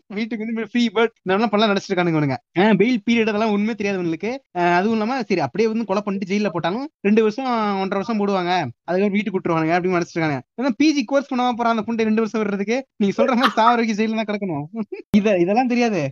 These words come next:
இது இந்த மாதிரி தான் இப்ப இந்த, இப்ப இந்த புதியா எடுக்கிற படமும் பாருங்க. இது கை ஜெயில்ல உள்ள பிரிசன்ல போயிட்டு ஒருத்தன் கையை காலை உடைச்சா, மண்டையை உடைச்சா கூட வேற, வேற ஜெயிலுக்கு தான் ஷிப்ட் பண்ணி விடுவாங்க. இவர் பெரிய வி ஐ பி புண்டை,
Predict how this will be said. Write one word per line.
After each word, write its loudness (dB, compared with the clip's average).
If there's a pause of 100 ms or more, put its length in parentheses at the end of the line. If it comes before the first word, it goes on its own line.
(120)
இது 0
இந்த 2
மாதிரி 2
தான் 0
இப்ப -2
இந்த, -2
இப்ப -2
இந்த -2
புதியா 0
எடுக்கிற 2
படமும் 2
பாருங்க. 0 (140)
இது 4
கை 0
ஜெயில்ல 0
உள்ள -2
பிரிசன்ல -2
போயிட்டு -2 (120)
ஒருத்தன் 0
கையை 2
காலை 0
உடைச்சா, -2
மண்டையை -2
உடைச்சா -4
கூட 0
வேற, 2
வேற 2
ஜெயிலுக்கு 0
தான் -4
ஷிப்ட் -12
பண்ணி 0
விடுவாங்க. 0
இவர் -2
பெரிய 0
வி -4
ஐ 0
பி -10
புண்டை, -2